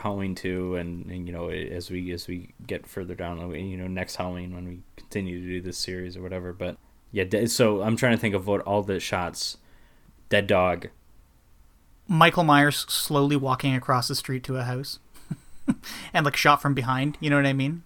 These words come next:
Speaker 2: Like, that's
Speaker 1: Yeah, I think the bigger one is, is Michael Myers is there looking, and then there's a cutaway, and then,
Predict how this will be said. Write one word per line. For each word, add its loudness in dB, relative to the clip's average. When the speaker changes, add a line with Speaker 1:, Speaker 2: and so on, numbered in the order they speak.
Speaker 2:
Like, -8
that's -2
Speaker 1:
Yeah, 8
I 10
think 6
the 4
bigger 6
one 4
is, 0
is 2
Michael 4
Myers 4
is -2
there 4
looking, -2
and -4
then -8
there's -8
a -12
cutaway, -6
and -6
then, -8